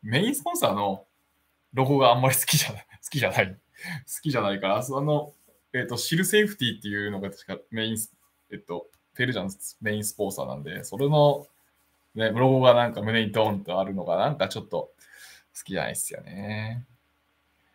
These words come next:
だからね、ペルージャの、まあ、特に僕ペルージャのプロトニツキーとか好きな選手なんで、ペルージャのユニフォーム欲しいなと思うけど、やっぱりちょっとデザインが良くないと買う気になれないですよね。<laughs> ユニフォーム。うん。その点、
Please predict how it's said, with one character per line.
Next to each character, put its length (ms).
だ 100
か 40
ら 120
ね、 360
ペ 140
ル 80
ー 20
ジ 80
ャ 40
の、 260
ま 100
あ、 200
特 160
に 60
僕 180
ペ 100
ル 80
ー 20
ジ 60
ャ 60
の 140
プ 120
ロ 80
ト 100
ニ 80
ツ 100
キ 100
ー 20
と 80
か 240
好 60
き 80
な 60
選 120
手 120
な 60
ん 60
で、 140
ペ 80
ル 40
ー 40
ジ 40
ャ 40
の 40
ユ 60
ニ 40
フ 60
ォ 40
ー 20
ム 60
欲 160
し 120
い 40
な 120
と 100
思 120
う 20
け 60
ど、 80
や 80
っ 20
ぱ 60
り 60
ち 60
ょ 40
っ 40
と 220
デ 100
ザ 160
イ 160
ン 40
が 160
良 160
く 120
な 140
い 100
と 420
買 160
う 100
気 80
に 60
な 100
れ 80
な 100
い 80
で 80
す 140
よ 80
ね。 120
<laughs> 640
ユ 100
ニ 120
フ 100
ォ 100
ー 60
ム。 180
う 100
ん。 420
そ 200
の 120
点、 360